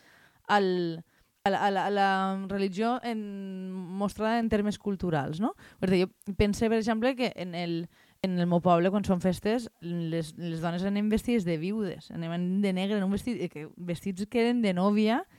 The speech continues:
negres. <laughs> I, i, i, i a mi sempre m'ha, m'ha donat un poquet... o sigui, els vestits eren una passada, no te vaig dir que no.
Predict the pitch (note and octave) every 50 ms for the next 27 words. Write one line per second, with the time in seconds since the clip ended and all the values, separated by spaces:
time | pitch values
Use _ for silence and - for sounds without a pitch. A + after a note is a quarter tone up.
0 | _ - G3+ G#3+ G3+ F3 E3+ - - D3 - G#3 A3 - - G3+ - - C#4 -
1 | - - - - - - - - - - - D#4 - C#4 A#3 G#3+ G#3 A3 G3 G3+
2 | F#3+ F3+ F3 D3+ - _ - G3 F#3 F3+ F#3 G3 - - B3+ C4+ F4 F4 E4+ B3+
3 | G#3+ G#3+ G#3+ F#3+ F#3 F#3 F#3+ C4 D#4+ - - A#3 B3+ A#3 G#3+ - - E3 F#3+ F3+
4 | E3+ D#3 D#3 D#3+ D3+ D#3+ - - F3 D#3+ G3 G#3+ G#3+ G3+ F3 D#3+ D#3+ D#3+ C#3+ C#3+
5 | D#3 D#3 C#3 C3+ - C#3 - - F#3 G3+ G3 D#3+ D3+ C#3+ D3 - D3+ C#3+ - -
6 | - F#3+ B3+